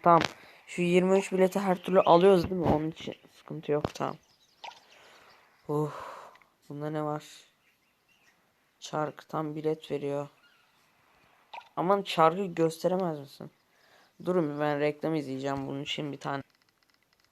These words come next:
Aha, çark dönüyor. I'm a lucky bro. I'm a lucky.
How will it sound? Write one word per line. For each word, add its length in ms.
Aha, 180
çark 480
dönüyor. 360
I'm 380
a 300
lucky 460
bro. 300
I'm 260
a 240
lucky. 540